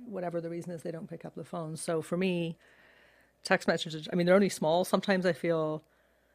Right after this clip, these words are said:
almost, we have a new subscriber. It's just, uh, it's a, a, a, a woman who's eight months pregnant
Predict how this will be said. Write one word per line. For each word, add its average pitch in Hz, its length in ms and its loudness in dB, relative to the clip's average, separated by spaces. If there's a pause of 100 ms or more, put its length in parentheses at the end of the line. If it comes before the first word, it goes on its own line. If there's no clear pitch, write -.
(640)
almost, 165 600 -2 (140)
we 190 60 0
have 175 80 2
a 170 80 0
new 170 160 0
subscriber. 160 720 0 (1120)
It's - 220 -4
just, - 340 -4 (480)
uh, 185 100 -10 (580)
it's - 180 -6
a, 180 180 -4
a, 165 420 -10
a, 170 40 -8 (420)
a 190 120 0 (180)
woman 185 260 2
who's 165 160 -2
eight 190 180 0
months 185 220 -2
pregnant 170 540 -2